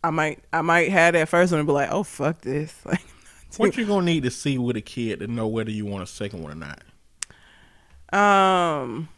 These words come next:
Speaker 1: how I am as a mom, how I am, like, dealing with the irrationality of, of, of a three-year-old, or, like, motherfuckers drawing on my walls and shit, or
Speaker 2: I'm
Speaker 1: just doing
Speaker 2: saying, it,
Speaker 1: kid shit.
Speaker 2: it took you three years to get there.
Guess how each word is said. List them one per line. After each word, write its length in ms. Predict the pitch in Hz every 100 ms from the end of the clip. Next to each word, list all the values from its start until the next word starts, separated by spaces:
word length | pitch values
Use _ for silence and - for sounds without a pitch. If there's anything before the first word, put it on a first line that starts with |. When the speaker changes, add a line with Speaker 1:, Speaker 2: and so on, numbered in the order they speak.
| _ _ _
Speaker 1:
how 300 | - 233 349 415
I 120 | 427
am 320 | 392 440 453
as 80 | 415
a 60 | 370
mom, 680 | 320 381 494 494 247 143
how 220 | 175 262 320
I 180 | 302
am, 340 | 294 302 311 294
like, 420 | 285 269 254 202
dealing 360 | 240 294 285 262
with 300 | 269 269 262 - - - - -
the 160 | 208 247
irrationality 960 | 214 233 285 262 254 226 269 240 220
of, 180 | 196 185 -
of, 320 | 214 208 196 -
of 160 | 208
a 40 | 202
three-year-old, 760 | - 269 311 262 175 160 151 -
or, 140 | 214
like, 300 | 220 214 190
motherfuckers 680 | 226 269 247 277 262 240 190
drawing 360 | 208 240 269
on 100 | 262
my 160 | 262 254
walls 420 | 262 285 285 262
and 120 | 196 185
shit, 240 | 175 170
or 40 |
Speaker 2:
I'm 80 | 226
Speaker 1:
just 240 | 262 320 220
doing 100 | 294
Speaker 2:
saying, 240 | 370 277
it, 140 | -
Speaker 1:
kid 200 | 392 427
shit. 180 | - 160
Speaker 2:
it 140 | 139 -
took 200 | 156 147
you 100 | 156
three 260 | 151 165
years 280 | 170 160 160
to 80 | 135
get 280 | 139 185 139
there. 460 | 131 120 120 123